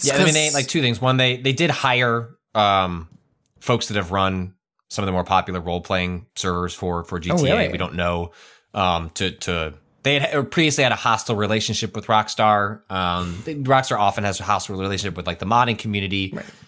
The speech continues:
Speaker 1: And, and folks, and, like, folks in those circles, and ultimately they ended up hiring some people out of that community. We don't know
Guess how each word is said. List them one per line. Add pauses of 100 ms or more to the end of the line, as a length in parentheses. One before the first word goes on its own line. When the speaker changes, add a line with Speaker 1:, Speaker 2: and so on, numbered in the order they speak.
(640)
Speaker 1:
And,
and
folks,
and,
like,
folks
in
those
circles,
and
ultimately
they
ended
up
hiring
some
people
out
of
that
community.
We
don't
know